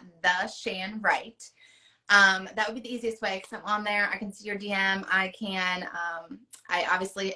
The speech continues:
I, well, I have a milkshake link, so you could dig around and find some information if you wanted, but you can just talk to me too. And yeah, what, um, what Karin was referring to is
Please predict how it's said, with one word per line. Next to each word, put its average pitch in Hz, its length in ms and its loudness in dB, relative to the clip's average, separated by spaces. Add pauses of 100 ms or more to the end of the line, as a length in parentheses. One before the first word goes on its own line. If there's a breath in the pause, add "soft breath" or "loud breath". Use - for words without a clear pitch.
I, 208 220 2
well, 202 100 4
I 202 60 8
have 214 180 2
a 208 40 2
milkshake 196 480 -2
link, 190 240 0
so - 100 -6
you 190 100 0
could 190 140 0
dig 190 180 6
around 180 400 10
and 180 120 -4
find 180 220 0
some 185 120 -14
information 175 460 -8
if 175 120 -10
you 170 100 -16
wanted, 170 320 -8
but 160 180 -4
you - 60 -20
can 180 120 -14
just 170 200 -12
talk 165 240 0
to 196 60 -8
me 175 140 -4
too. 170 360 6 (460 loud breath)
And 208 440 10 (100)
yeah, 240 460 4
what, 233 260 2
um, 196 400 0 (500)
what 226 180 0
Karin 240 260 2
was 233 180 -4 (400)
referring 240 460 2
to 214 280 0 (100)
is 196 300 -4